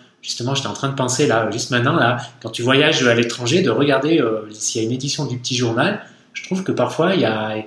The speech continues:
ça donne des idées, euh, parfois de sortie, enfin, en tout cas, de l'actualité locale. Et, euh, je trouve que, en tout cas, les voyageurs, je pense pas qu'il y a beaucoup de voyageurs qui pensent à regarder, euh,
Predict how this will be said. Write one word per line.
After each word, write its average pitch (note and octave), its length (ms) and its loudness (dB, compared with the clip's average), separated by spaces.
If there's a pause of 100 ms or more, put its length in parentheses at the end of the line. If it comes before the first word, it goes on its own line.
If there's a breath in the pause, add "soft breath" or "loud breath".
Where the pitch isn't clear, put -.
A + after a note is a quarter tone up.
(280 loud breath)
ça A#2 140 -10
donne D3 160 2
des C#3+ 240 4
idées, D3 320 4
euh, A2 200 4
parfois A2+ 300 -2
de F2+ 60 0
sortie, - 480 0
enfin, C3 180 0
en A2 40 -4
tout - 100 -10
cas, C#3+ 100 0
de A#2 80 0
l'actualité C3 640 0
locale. C#3 420 0 (540 loud breath)
Et, A#2 240 2
euh, G#2+ 420 0
je - 80 -8
trouve F#3 160 -4
que, - 640 -6
en G#2+ 120 -8
tout - 120 -14
cas, F3+ 120 4
les C#3 100 4
voyageurs, A#2+ 360 4
je - 100 -4
pense - 140 -14
pas E3+ 100 -4
qu'il C3 120 -2
y G#2+ 40 -2
a A2+ 40 -4
beaucoup B2 160 -6
de C3 60 -2
voyageurs B2+ 380 0
qui - 120 -10
pensent D3+ 260 -2
à G#2 280 -2
regarder, A2+ 540 0
euh, G2+ 60 -2